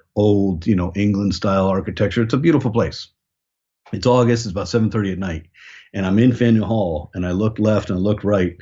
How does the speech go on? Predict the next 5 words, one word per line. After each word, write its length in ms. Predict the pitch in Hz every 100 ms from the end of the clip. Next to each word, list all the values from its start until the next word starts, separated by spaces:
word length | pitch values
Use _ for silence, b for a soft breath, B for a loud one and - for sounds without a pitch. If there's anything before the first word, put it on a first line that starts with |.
| B B B B _ _ -
There's 220 | 110 110
not 180 | 107 95
a 60 |
single 840 | 92 - - 120 120 113 110 107 - -
soul 840 | - - 101 92 53 - -